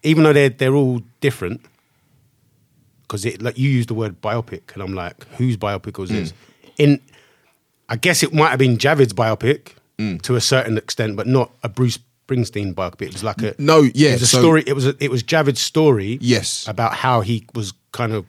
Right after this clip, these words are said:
Speaker 1: wanted to cut ties with his family and, and spread his wings.
Speaker 2: But that's what I'm saying.
Speaker 1: But to a Bruce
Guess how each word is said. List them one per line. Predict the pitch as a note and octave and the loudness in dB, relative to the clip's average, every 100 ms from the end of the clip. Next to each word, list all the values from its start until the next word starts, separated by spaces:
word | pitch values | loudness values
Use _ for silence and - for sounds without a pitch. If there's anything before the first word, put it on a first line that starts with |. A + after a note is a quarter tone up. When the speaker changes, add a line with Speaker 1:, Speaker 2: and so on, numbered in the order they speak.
| _ | _
Speaker 1:
wanted | G2 A2 A#2 G#2 | -10 -6 -6 -8
to | |
cut | - - - | -8 -8 -8
ties | - A2 G#2 - _ _ _ _ _ - | -6 -6 -6 -10 _ _ _ _ _ -14
with | G2+ | -10
his | G#2+ | -8
family | - A2+ G#2+ G2+ | -4 -2 -2 -4
and, | G2+ - | -6 -4
and | A2 G2 | -4 -4
spread | - A#2+ | -2 -2
his | G#2 G2+ | -2 0
wings. | B2 F2+ F#2+ | 0 0 -2
Speaker 2:
But | |
that's | B2+ C3+ | 0 0
what | B2 | 0
I'm | A#2+ | 0
saying. | A#2 C3 G2 | 2 0 2
Speaker 1:
But | C3 - - | 0 0 -2
to | C#3+ C#3+ | 0 0
a | C3+ | -2
Bruce | G#2 C3+ C3+ - - | -2 0 0 -2 -6